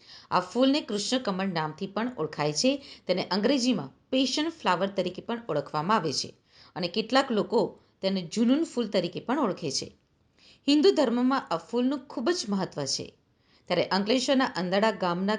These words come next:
ખેડૂત શશિકાંત પરમારે પોતાના ખેતરના ગેટ ઉપર એક ઝાડ ઉપર દુર્લભ ગણાતી કૌરવ પાંડવ ફૂલની વેલ ચઢાવી છે. હાલમાં આ વેલ ઉપર આકર્ષક ફૂલો પણ આવ્યા છે.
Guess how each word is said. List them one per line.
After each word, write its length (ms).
ખેડૂત 360
શશિકાંત 680
પરમારે 440
પોતાના 400
ખેતરના 480
ગેટ 360
ઉપર 300
એક 260
ઝાડ 400
ઉપર 260
દુર્લભ 440
ગણાતી 480
કૌરવ 360
પાંડવ 360
ફૂલની 420
વેલ 200
ચઢાવી 500
છે. 100
હાલમાં 420
આ 180
વેલ 280
ઉપર 300
આકર્ષક 640
ફૂલો 280
પણ 200
આવ્યા 300
છે. 100